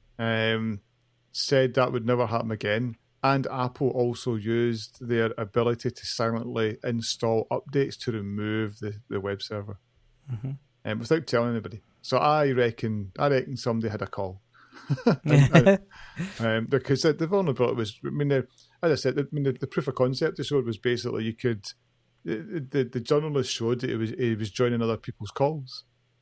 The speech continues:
Speaker 1: and they were like, "What, what the hell? What's?" And they were
Speaker 2: Mm.
Speaker 1: all confused. Um, and to have, to have a, you know, a, a web server basically there that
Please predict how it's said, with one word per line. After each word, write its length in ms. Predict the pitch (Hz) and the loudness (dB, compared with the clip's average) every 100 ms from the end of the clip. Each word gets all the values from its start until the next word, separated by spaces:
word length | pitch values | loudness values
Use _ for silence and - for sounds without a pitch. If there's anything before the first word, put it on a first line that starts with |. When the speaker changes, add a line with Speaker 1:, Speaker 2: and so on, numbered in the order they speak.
| - | -2
Speaker 1:
and 100 | 127 | 0
they 60 | 120 | 0
were 80 | 120 | 2
like, 240 | 127 120 | 0 0
"What, 140 | 151 - _ - - | -6 -8 _ -10 -6
what 120 | 135 | -2
the 60 | 120 | -2
hell? 220 | 175 196 | -2 -2
What's?" 280 | 151 151 - - | -4 -4 -8 0
And 120 | 143 | 2
they 40 | |
were 80 | 123 | 4
Speaker 2:
Mm. 40 | 120 | 2
Speaker 1:
all 60 | |
confused. 600 | - 117 160 180 143 - _ _ _ _ _ _ 127 | 0 -6 -4 -6 -8 -18 _ _ _ _ _ _ 0
Um, 200 | 127 123 | 2 2
and 100 | 120 | 0
to 80 | 120 | 0
have, 420 | 160 170 139 135 | 2 2 0 -4
to 120 | 139 | -4
have 180 | 127 151 | -2 0
a, 160 | 135 104 139 | 0 -2 -6
you 140 | 117 | -4
know, 100 | 110 | -2
a, 220 | 107 101 - _ 131 | -2 -4 -8 _ -10
a 40 | 104 | -2
web 220 | 120 117 | -2 0
server 340 | 139 123 123 | 0 0 -2
basically 520 | 107 117 113 - 110 95 | -4 -6 -6 -8 -10 -4
there 340 | 113 117 127 117 | 0 2 2 2
that 260 | 113 107 | -2 -2